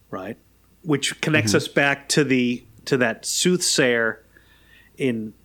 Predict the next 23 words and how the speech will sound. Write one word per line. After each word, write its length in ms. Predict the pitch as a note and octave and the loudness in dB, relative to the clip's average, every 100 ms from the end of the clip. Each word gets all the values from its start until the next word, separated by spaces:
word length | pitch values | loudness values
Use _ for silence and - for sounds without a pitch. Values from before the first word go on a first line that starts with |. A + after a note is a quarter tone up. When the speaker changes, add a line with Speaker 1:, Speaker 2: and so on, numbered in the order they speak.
| - | -2
Speaker 1:
last, 480 | C#3 D#3 G#2 - - | 0 2 0 -4 -2
Speaker 2:
Mm-hmm. 80 | C#3+ | 0
Speaker 1:
last 240 | D#3 D#3+ | 2 0
season, 520 | - B2 G#2 G#2 G#2+ - - | 0 -2 -2 -6 -8 -14 -4
who 240 | C3+ A#2+ | -2 0
we 280 | A#2 B2 B2 - | 0 -2 -2 -8
thought 360 | - D3+ C#3 C#3 | 0 2 2 0
was 260 | C3+ B2+ D3 | -2 -2 0
maybe 560 | D#3 D3+ D3+ C#3 - _ _ _ _ _ | 2 2 0 -2 -8 _ _ _ _ _
like, 280 | C#3+ C#3 - _ - | -2 -2 -8 _ -4
"Oh, 160 | G3+ A3 | 0 0
the 160 | C#3 C#3 | 0 -4
power 540 | - G#3+ A3 A3 E3 | -4 0 2 4 2
is 140 | C3+ - | 0 -4
cool, 380 | - D3+ C#3 B2 | -2 0 2 0
but 220 | C3+ C#3 | -2 0
you're 200 | C#3+ D3 | 2 4
overacting 580 | C#3+ C3+ C#3+ D3 C3+ A#2 | 2 2 2 0 -4 -4
it 80 | A2 | -4
a 40 | |
little 200 | A2 G#2 | -4 -6
bit," 240 | A2 G#2 - | -6 -10 -4
right? 280 | B2 C3 | -4 -4